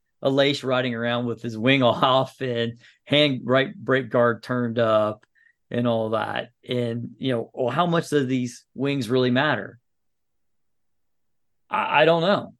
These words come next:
They matter to some extent, but we ask that same question in Formula One at times, right? We've seen cars break all kinds of winglets and pieces off, and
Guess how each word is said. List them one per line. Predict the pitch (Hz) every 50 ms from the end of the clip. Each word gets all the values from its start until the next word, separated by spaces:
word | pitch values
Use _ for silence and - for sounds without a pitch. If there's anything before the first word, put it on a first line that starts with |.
| _
They | - 123 120 135 143
matter | 139 147 156 165 160 156
to | 127 127 113
some | - - 156 180 180
extent, | 135 113 - - - - - - 123 - - -
but | 104 120 127 131 135 123
we | 135 139 143
ask | 143 143 - -
that | 143 135
same | 120 131 135 131
question | 123 - 135 135 131 - 131 127
in | 120
Formula | 120 - 123 123 123 120 117
One | 123 151 151 131
at | 117
times, | - 120 113 110 113 107
right? | 113 117 127 123
We've | 123 131 123
seen | - 127 123 120
cars | 117 - 120 120 120 117 110 - _ _ - - - _ _ _
break | 107 107 131 139 135 -
all | 135 127 123
kinds | - 139 135 131 110
of | 117 110
winglets | 107 113 131 131 127 123 120 117 - -
and | 123 113
pieces | - - 123 117 - 117 113 104
off, | 120 113 123 139 135 -
and | 120 107 110 - 113